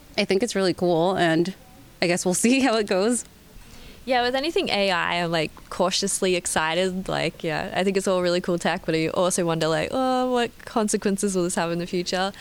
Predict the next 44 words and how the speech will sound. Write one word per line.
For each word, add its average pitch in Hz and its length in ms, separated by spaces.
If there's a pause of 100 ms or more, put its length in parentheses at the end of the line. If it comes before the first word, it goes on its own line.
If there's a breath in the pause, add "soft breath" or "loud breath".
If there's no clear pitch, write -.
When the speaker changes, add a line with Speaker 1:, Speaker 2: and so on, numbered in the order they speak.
(200 loud breath)
Speaker 2:
But 185 100
I 190 60
think, 214 240
yeah, 175 160
Meta 170 240
is 175 160
very 165 420
much - 480
keen 165 300 (100)
to 160 240
make 160 160
it 170 60
accessible 180 480
to 190 40
people, 202 280
and 160 80
I 160 40
think 165 160
that's - 160
why 151 200
they've 160 100
kind 160 240
of 156 160
injected 160 480
the 165 160
celebrity 170 800
aspect - 460
to 185 180
it, 185 220
so 147 420
people 165 420
know 156 300
what 160 160
that 160 180
is. 180 340 (380 loud breath)
I 175 140
think, 185 340
yeah, 151 160
they 175 140
have 175 160
a 170 40
chance 151 360
to, 165 80
like, 147 220